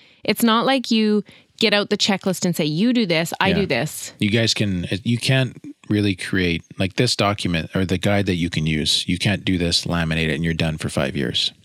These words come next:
Speaker 2: That's
Speaker 1: Right.
Speaker 2: what we're gonna see going
Speaker 1: Right.
Speaker 2: through this part.
Speaker 1: Okay.
Speaker 2: 'Cause, I mean, a-, a-, and again, take this on an even larger scale, right?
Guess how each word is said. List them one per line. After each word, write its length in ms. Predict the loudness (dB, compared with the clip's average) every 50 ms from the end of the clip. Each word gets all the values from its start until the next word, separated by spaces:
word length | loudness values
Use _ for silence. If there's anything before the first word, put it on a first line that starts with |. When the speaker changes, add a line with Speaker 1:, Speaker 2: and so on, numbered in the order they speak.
| _ _ -2
Speaker 2:
That's 80 | 0 0
Speaker 1:
Right. 140 | 2 2 2
Speaker 2:
what 80 | 0 0
we're 60 | 0
gonna 120 | 0 0 0
see 240 | 0 0 0 0 0
going 140 | 0 0 0
Speaker 1:
Right. 120 | 0 0
Speaker 2:
through 100 | 0 0
this 120 | -2 -2 -2
part. 300 | 0 0 -2 -2 -4 -8 -16 -14 -8 -2
Speaker 1:
Okay. 320 | -2 0 0 0 -2 -2 -4 -8 -12 -4 2
Speaker 2:
'Cause, 140 | 4 6 6
I 20 | 6
mean, 220 | 6 4 4 2
a-, 80 | -2 -4
a-, 580 | -6 -6 -6 -4 -2 -2 0 2 2 2 4
and 100 | 4 4
again, 220 | 4 6 4 4 4
take 200 | 2 2 2 2
this 180 | 2 2 4
on 100 | 4 4
an 100 | 4 4
even 280 | 4 2 2 2 0 2
larger 340 | 2 2 0 0 0 0 0
scale, 320 | 0 0 0 -2 -2 -2 0
right? 220 | 0 -2 -2